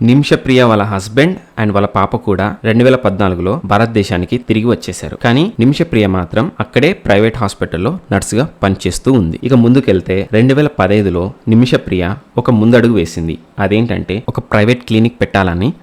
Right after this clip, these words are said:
డిసైడ్ అయింది. అలా సొంత క్లినిక్ పెడితే కొంచెం డబ్బులు సంపాదించొచ్చు, వాళ్ళ కష్టాలు తీరిపోతాయని చెప్పి ఆలోచించింది. ఇక్కడ నిమిషప్రియకి ఒక ప్రాబ్లం వచ్చింది.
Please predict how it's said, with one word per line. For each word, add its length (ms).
డిసైడ్ 300
అయింది. 360
అలా 160
సొంత 280
క్లినిక్ 400
పెడితే 460
కొంచెం 260
డబ్బులు 240
సంపాదించొచ్చు, 920
వాళ్ళ 160
కష్టాలు 380
తీరిపోతాయని 640
చెప్పి 360
ఆలోచించింది. 640
ఇక్కడ 220
నిమిషప్రియకి 880
ఒక 220
ప్రాబ్లం 340
వచ్చింది. 400